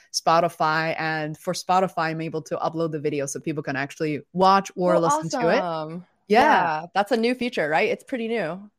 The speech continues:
Speaker 1: Yeah, since October last year. That's when they
Speaker 2: Okay.
Speaker 1: released it. And, and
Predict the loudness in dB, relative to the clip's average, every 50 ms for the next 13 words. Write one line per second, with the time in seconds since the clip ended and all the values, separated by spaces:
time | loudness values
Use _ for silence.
0 | _ 2 4 4 6 4 4 2 2 0 0 0 0 0 -2 -2 0 2 2 4
1 | 4 4 4 4 2 0 -2 -4 -6 -6 -4 -4 -4 -4 -4 -4 -2 -2 -2 0
2 | -2 -2 -2 -2 -4 -4 -4 -4 -4 -4 -6 -6 -4 -2 0 0 -2 -2 -4 -4
3 | -4 -4 -4 -4 -6 -8 -8 -6 -4 -4 -4 -2